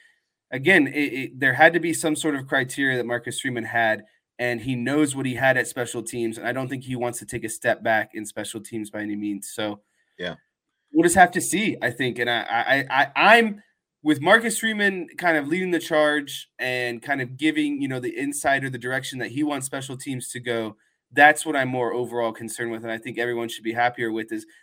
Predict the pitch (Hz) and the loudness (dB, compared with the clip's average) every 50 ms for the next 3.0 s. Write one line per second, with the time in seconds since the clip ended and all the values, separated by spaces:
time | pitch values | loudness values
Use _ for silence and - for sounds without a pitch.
0 | _ - 143 139 135 165 160 - 170 151 160 160 156 160 160 165 160 - - 151 | _ -4 -2 0 0 0 2 4 4 6 6 6 4 4 4 4 4 4 4 2
1 | 131 135 135 127 131 123 120 131 127 123 - - 143 131 127 117 117 - - 127 | 2 2 2 0 -2 -2 -2 -2 -2 -4 -2 -2 -2 -2 0 -2 -4 -4 -4 -4
2 | 123 - 127 131 - _ - 160 175 170 170 165 135 - - 143 127 120 - - | -4 -6 -8 -12 -10 _ 2 2 2 2 2 -2 -2 -2 0 0 0 0 -2 -6